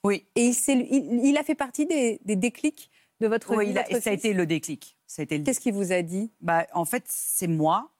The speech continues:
Speaker 1: parce que je me suis dit, je vais pas quand même, comme on, moi, je mentais beaucoup, je me suis dit, mais je,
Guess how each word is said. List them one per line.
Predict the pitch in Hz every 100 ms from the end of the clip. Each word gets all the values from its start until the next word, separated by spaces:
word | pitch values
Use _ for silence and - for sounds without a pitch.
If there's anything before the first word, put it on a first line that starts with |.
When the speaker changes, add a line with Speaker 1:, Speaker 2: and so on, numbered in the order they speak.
| -
Speaker 1:
parce | -
que | 156
je |
me | 160
suis | -
dit, | 156 208 -
je | 131
vais | 143
pas | - 127
quand | -
même, | 139 131 127 -
comme | 143 139 -
on, |
moi, | 143 131
je | 143
mentais | 143 135 156
beaucoup, | 147 - 220
je |
me | 165
suis | 131 160
dit, |
mais | 190 131
je, | 131